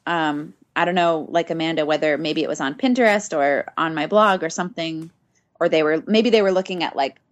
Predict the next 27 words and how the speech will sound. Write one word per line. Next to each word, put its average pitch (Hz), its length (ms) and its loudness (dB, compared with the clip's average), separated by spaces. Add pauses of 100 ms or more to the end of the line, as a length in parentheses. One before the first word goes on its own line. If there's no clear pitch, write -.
(140)
risd 175 320 -4
students, 131 440 -6
'cause, - 180 -10
uh, - 100 -2 (100)
publishers 160 420 2
probably 143 260 2
do 127 140 0
that 113 200 2
too, 147 160 0
you 123 140 0
know, 135 140 -2
kind - 180 -4
of, 139 100 -6
like, 131 180 0 (200)
see - 280 -6
who's 151 180 0
in 131 100 0
illustration 139 640 -2
and 135 100 -6
who's 160 220 -4
gonna 127 160 -2
be 143 80 -2
coming 151 260 0
into 139 160 0
that 131 160 4
world. 143 300 2 (800)
Um, 165 560 2